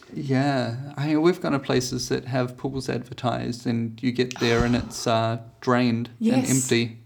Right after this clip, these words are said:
Speaker 2: Oh, that was the
Speaker 1: It's like,
Speaker 2: worst.
Speaker 1: "Oh, oh, come on, I, I came here for that. I was actually actively looking forward to using your pool,
Speaker 2: Yeah.
Speaker 1: and you didn't have the courtesy to put a sign up on your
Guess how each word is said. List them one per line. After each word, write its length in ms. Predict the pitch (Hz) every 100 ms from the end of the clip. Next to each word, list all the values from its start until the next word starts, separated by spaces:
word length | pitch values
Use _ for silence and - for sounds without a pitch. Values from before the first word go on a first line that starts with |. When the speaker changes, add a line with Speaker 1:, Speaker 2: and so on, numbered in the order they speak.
| _
Speaker 2:
Oh, 160 | - 214
that 80 | 214
was 140 | 208
the 80 | 180
Speaker 1:
It's 80 | 190
like, 240 | 196 190
Speaker 2:
worst. 180 | 190 - - - -
Speaker 1:
"Oh, 120 | 190
oh, 20 |
come 240 | 185 - 185
on, 260 | 147 135
I, 220 | 131 143 139 -
I 200 | - 160 - -
came 280 | - 185 175
here 220 | 165 143
for 280 | 147 151 147
that. 80 | 123
I 80 | 139
was 200 | 139 135
actually 640 | 165 165 - 160 143 - - - -
actively 600 | - - - 151 147 139
looking 460 | 131 139 143 147 139
forward 540 | - 131 127 117 113
to 120 | -
using 440 | 117 120 117 123 117
your 160 | 113
pool, 460 | 113 117 110 110 135
Speaker 2:
Yeah. 160 | 170 160
Speaker 1:
and 100 | 131
you 80 | 127
didn't 280 | 127 131 123
have 280 | 131 120 -
the 80 | -
courtesy 560 | - 123 123 - 113
to 140 | 113 -
put 160 | 123
a 40 | 120
sign 300 | - 117 113
up 200 | 110 110 -
on 460 | 123 117 113 120 120 - - - - _
your 260 | - 135 113